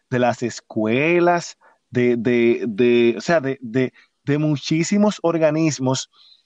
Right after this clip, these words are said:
que yo, que, que yo simplemente decía, pero, o sea,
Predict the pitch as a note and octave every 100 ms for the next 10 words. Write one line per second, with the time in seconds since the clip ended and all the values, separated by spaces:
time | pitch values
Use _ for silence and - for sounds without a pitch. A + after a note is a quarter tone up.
0 | _ - D#3+ D3+ F#3 D3+ D3 D#3 C3 -
1 | E3+ G3 G#3+ G#3 F#3+ D#3 - D#3 C3 _
2 | C#3 C#3 C3+ C3+ - _ _ - E3+ D3